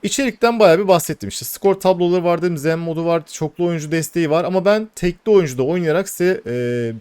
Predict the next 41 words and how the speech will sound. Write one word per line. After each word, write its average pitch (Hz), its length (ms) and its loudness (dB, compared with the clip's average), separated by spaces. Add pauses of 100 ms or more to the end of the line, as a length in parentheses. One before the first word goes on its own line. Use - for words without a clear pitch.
(140)
farklı 156 320 0
parkurları 175 520 -2
göstermek 135 520 0
istiyorum. 196 340 -2
Demo 196 200 2
sürümünde 214 440 0
de 220 60 6
oynadığım 170 400 2
parkurlar 170 520 0
vardı 185 320 0
ama 202 80 -2
muhtemelen 180 420 -4
orada 170 240 -4
diğer 160 260 2
dağlar 156 280 2
açık - 220 -10
değildi. 165 240 -4 (600)
Yine 220 260 0
de 196 100 6
videoyu 196 280 -2
izlemeyenler 180 560 0
için - 220 -10
oyundaki 190 500 -2
dağlardan, 143 600 2
daha 151 100 4
doğrusu 170 200 -8
parkurlardan 175 720 0
birini 175 140 -2
açayım, 185 300 -4
bunu 147 160 -6
göstereyim. 190 420 -2
Sonrasında 202 320 -6
üç - 180 -10
dağdan 156 260 2
aslında 170 280 -6
birer 170 180 -2
tane 151 240 -6
parkurla 160 500 -2
temaları 175 420 0
göstereyim. 139 360 -4
Çünkü 220 380 -4